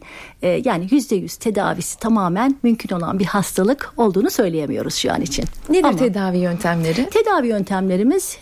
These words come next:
Speaker 1: e, hemen kısaca geçeyim. Biraz evvel bahsettik. Bir, mutlaka önleyici tedbirlerin alınması. Kısaca bunları hatırlayalım.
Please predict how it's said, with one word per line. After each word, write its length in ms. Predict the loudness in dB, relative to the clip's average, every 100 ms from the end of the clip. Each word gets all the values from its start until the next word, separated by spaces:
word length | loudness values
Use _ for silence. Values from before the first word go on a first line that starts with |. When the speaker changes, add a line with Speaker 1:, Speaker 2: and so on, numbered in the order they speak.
| 0
Speaker 1:
e, 140 | 0 4
hemen 240 | 4 2
kısaca 340 | 0 -2 2 2
geçeyim. 500 | 0 -2 2 2 4
Biraz 220 | 2 0
evvel 340 | 0 0 0
bahsettik. 720 | 0 -2 0 -2 0 -2 -2 -14 -18 -20 -20 -20 -20 -20 -20 -12 -6
Bir, 400 | 2 2 2 -2
mutlaka 600 | -6 -2 -2 0 0 0
önleyici 800 | 2 0 2 2 0 0 2 2 0 -16 -20 -20 -2
tedbirlerin 560 | -2 0 0 2 4 2
alınması. 520 | 0 -6 -8 -8 -8 -10 -16 -12 -4
Kısaca 300 | 2 2 2
bunları 200 | 0 -2
hatırlayalım. 680 | -2 0 2 2 2 0